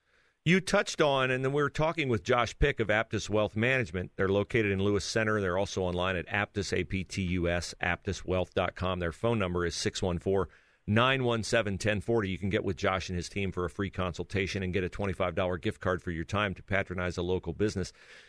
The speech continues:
You outlined some things that remind me of where I was with my parents' end-of-life situation. They were both factory workers, and they relied heavily on Social Security. They had a few I R As, but not much. And, you know, my brothers and I were kinda caught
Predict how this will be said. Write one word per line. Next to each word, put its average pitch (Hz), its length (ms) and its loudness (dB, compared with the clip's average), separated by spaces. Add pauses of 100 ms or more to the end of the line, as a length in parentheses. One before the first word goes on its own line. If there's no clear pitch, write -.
(160)
You 170 360 2 (100)
outlined 147 440 4
some 123 180 -2
things 135 320 0
that 120 120 4
remind 117 440 2
me 117 220 2
of 92 160 0
where 104 240 2
I 117 120 2
was 104 280 0
with 92 140 -6
my 85 120 -2
parents' 113 640 -2
end-of-life 107 640 0
situation. 85 560 -2
They 110 60 0
were 104 60 -2
both 90 200 -2
factory 104 460 -2
workers, 85 420 -2
and 87 80 -4
they 92 80 0
relied 85 400 -2 (300)
heavily 98 500 -2 (480)
on 104 160 0
Social 98 400 -2
Security. 85 500 -4
They 92 80 -4
had 90 120 -2
a - 20 -20
few 107 220 0
I 85 160 0
R 82 160 0
As, 98 160 0
but 80 180 -4
not 87 220 -4
much. 101 340 -2 (400)
And, 147 340 2
you 196 80 0
know, 170 140 2
my 156 100 2
brothers 175 360 2
and 135 100 2
I 131 80 2
were 123 100 0
kinda 135 240 -2
caught 123 320 0